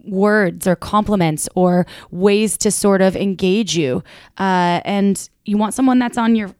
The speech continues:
flow, on your level. And don't get too wasted <laughs> where, where you, uh, you know, are kind of,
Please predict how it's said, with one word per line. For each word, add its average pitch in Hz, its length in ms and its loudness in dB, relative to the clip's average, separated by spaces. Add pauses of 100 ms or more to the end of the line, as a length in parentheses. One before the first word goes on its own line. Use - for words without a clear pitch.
flow, 196 380 2
on 180 140 2
your 170 140 0
level. 180 500 0 (380)
And 208 120 -2
don't 262 200 6
get 320 140 2
too 302 160 4
wasted 233 440 2
<laughs> - 20 -10
where, 170 460 2 (260)
where 220 140 6
you, 214 260 8
uh, 185 240 6 (500)
you 190 180 0
know, 151 160 2
are 196 140 4
kind 185 200 -2
of, 175 180 -2